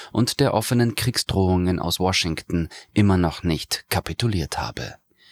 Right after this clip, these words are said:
Wörtlich sagte Witkoff, Zitat, „Er ist verwundert, warum sie, der Iran, nicht, ich möchte das Wort kapituliert nicht benutzen,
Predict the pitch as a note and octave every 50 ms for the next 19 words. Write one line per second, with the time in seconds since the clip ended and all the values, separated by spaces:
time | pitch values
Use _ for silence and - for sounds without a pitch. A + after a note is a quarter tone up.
0 | - - - _ _ _ _ _ - D#2 G2 A#2 C#3 D3 - - G#2 A#2+ B2 -
1 | - F#2 F2+ G2+ - - G2 D2+ D#2 F#2 - - - - B2 B2+ - - - -
2 | G#2+ - - A2+ A#2 B2 - - _ _ _ - - - - - _ _ _ -
3 | G#2+ - G#2 G#2+ - - - A2+ G2+ G2+ B2 C3+ A#2+ F#2+ F2+ G#2+ - - - G2
4 | F2+ F#2 F2+ E2 F#2+ G#2 A#2+ B2 G#2+ F#2+ G2 G#2+ A#2+ B2+ - - F2 - D#2+ E2
5 | - - E2 E2+ F2+ F#2+ A2 A2+ G#2 - - - - _ _ G#2 G#2 A2 A#2+ C3
6 | B2 - - - - - A2 _ _ _ _ _ - G2 - A2 A2 G#2+ - G2+
7 | F2+ G2 F#2 - - D#2+ D#2 E2 F2+ F#2 - - - - - G2 - - - F#2
8 | E2+ G2 G#2+ A#2+ - - - G2+ G2+ - _ - F2+ F2+ B2 - - - - G#2
9 | G2 F#2